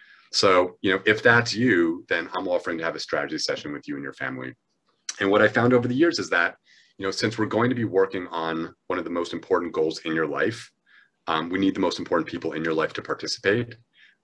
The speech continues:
Um, that's why we do it as a family session. It's you and both of your parents, assuming that they're both active in your life. Um, because what Alana and I have found is that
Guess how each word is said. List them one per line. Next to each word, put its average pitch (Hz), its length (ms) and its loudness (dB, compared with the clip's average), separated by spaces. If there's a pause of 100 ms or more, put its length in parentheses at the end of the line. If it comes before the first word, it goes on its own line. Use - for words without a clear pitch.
Um, 80 360 0
that's 85 360 0
why 82 140 4
we 82 140 -2
do 82 120 0
it 80 60 -2
as 82 140 0
a 78 60 2
family 78 380 -4
session. 107 460 -4
It's - 180 -10
you 82 380 -2
and 78 300 -2
both 78 180 0
of 76 80 -10
your 80 120 0
parents, 82 640 -4
assuming 78 400 -6
that 78 160 -4
they're 73 280 -4 (120)
both 78 180 0
active 73 300 -6
in 76 80 -8
your 73 100 -8
life. 76 340 -8 (640)
Um, 90 240 2
because 113 420 6
what 123 200 6
Alana 110 320 2
and 117 100 0
I 113 60 0
have 110 160 -4
found 117 340 -2
is 85 120 -4
that 85 220 2